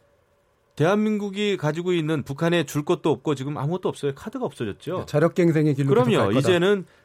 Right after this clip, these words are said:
Speaker 1: 그러기 때문에 이제 북러 정상회담 쪽으로 또 이렇게 방향을 선회한 것이라고 저는 보고
Speaker 2: 예.
Speaker 1: 오히려 정상회담이 앞으로 계속 그 횟수를 거듭할수록 불신이 더 커질지도 모릅니다.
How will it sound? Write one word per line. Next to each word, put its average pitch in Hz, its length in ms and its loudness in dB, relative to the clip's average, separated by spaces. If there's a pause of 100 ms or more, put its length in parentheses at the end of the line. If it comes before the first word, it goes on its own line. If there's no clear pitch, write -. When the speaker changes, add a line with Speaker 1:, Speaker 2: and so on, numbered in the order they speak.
(100)
Speaker 1:
그러기 180 340 0
때문에 156 320 2
이제 139 220 2
북러 139 440 -2
정상회담 110 920 -4 (320)
쪽으로 120 300 -4
또 113 320 0
이렇게 101 200 -8
방향을 104 480 -4
선회한 139 600 -6
것이라고 110 340 -8
저는 110 220 -8
보고 95 560 -6
Speaker 2:
예. 87 220 -6 (180)
Speaker 1:
오히려 123 640 2 (400)
정상회담이 147 1120 -2
앞으로 135 300 -4
계속 123 340 -4 (360)
그 110 140 -8
횟수를 156 380 -6
거듭할수록 117 1160 -2 (500)
불신이 160 420 0
더 156 160 0
커질지도 185 420 -6
모릅니다. 85 540 -8